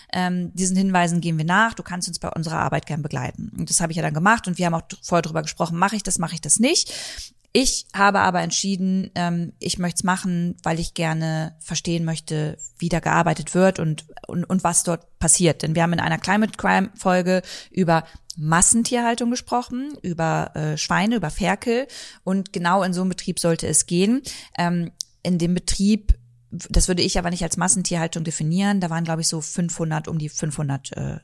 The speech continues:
Säue, Schweine. Und was wir da gesehen haben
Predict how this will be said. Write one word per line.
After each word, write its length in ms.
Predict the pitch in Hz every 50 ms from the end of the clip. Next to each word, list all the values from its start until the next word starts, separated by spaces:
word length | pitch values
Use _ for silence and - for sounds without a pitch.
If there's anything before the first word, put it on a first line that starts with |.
| _
Säue, 340 | - - 143 143 147 131 - - - - -
Schweine. 360 | - - - - - - - - _ _ - _ - _ _ _ _ _ - - _ _ - - - - - - - - - - - _ _ _ -
Und 420 | 190 214 208 214 214 - - - - _ _ -
was 240 | 175 196 220 214
wir 80 | - 214
da 80 | 208 190
gesehen 420 | 185 180 180 214 240 269 311 285
haben 540 | 269 277 269 262 254 254 254 254 254 240